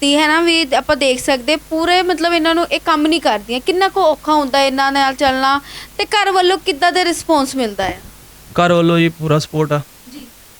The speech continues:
Speaker 2: ਤੇ ਦਿੱਕਤ ਚੱਲਣ ਫਿਰਨ 'ਚ ਹੁਣ ਤਾਂ ਆਦਤ ਪੈ ਗਈ ਆ, ਅੱਧੀ ਉਮਰ ਨਿਕਲ ਚੁੱਕੀ ਹੈ ਇਹਦੇ ਵਿੱਚ ਹੀ,
Speaker 1: ਜੀ।
Speaker 2: ਕੋਈ ਚੱਕਰ ਨਹੀਂ ਇਹਨਾਂ ਦਾ।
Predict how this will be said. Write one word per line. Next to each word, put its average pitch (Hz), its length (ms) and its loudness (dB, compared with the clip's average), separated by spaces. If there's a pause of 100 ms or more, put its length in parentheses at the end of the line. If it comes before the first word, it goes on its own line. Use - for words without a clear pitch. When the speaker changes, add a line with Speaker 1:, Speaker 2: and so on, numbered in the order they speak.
(160)
Speaker 2:
ਤੇ 120 260 -4
ਦਿੱਕਤ 143 320 -2
ਚੱਲਣ 165 340 0
ਫਿਰਨ 160 240 0
'ਚ 165 80 -4
ਹੁਣ 160 140 2
ਤਾਂ 151 120 0
ਆਦਤ 139 200 0
ਪੈ 135 160 0
ਗਈ 131 160 0
ਆ, 127 160 0 (120)
ਅੱਧੀ 135 180 0
ਉਮਰ 156 180 2
ਨਿਕਲ 151 360 0
ਚੁੱਕੀ 147 240 -6
ਹੈ 139 60 2
ਇਹਦੇ 135 120 0
ਵਿੱਚ 131 240 -4
ਹੀ, 127 40 0
Speaker 1:
ਜੀ। 139 80 -4 (540)
Speaker 2:
ਕੋਈ 143 160 -2
ਚੱਕਰ 135 280 -8
ਨਹੀਂ 131 120 -4
ਇਹਨਾਂ 123 200 -2
ਦਾ। 139 120 -10